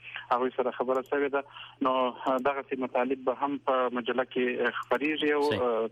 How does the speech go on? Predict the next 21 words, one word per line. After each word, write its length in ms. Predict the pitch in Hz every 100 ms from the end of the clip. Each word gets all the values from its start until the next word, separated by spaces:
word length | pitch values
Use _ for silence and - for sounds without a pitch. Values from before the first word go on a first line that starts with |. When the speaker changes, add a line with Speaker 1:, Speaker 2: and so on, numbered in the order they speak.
| -
Speaker 1:
تر 60 |
هغوی 220 | 117 117 117
پورې 200 | 117 110
به 260 | 113 113
رسول 340 | 117 104 113 101
کیږي. 320 | - 101 101 - -
Speaker 2:
دا 360 | 147 214 214 208
چې 560 | - - 170 170 170 -
مجله 560 | 143 147 151 151 165 180
څومره 340 | - 180 165
ګټوره 520 | 147 135 139 151 151
ده 160 | 143 143
او 400 | 135 131 123 120
ماشومان 540 | 117 113 - 120 131
پې 100 | 120
باندې 200 | 123 120
سم 240 | 107 131 127
پوهیږي 500 | - 123 123 127 123
یا 60 | 113
نه 80 | 117
پوهیږي 440 | 110 123 117 120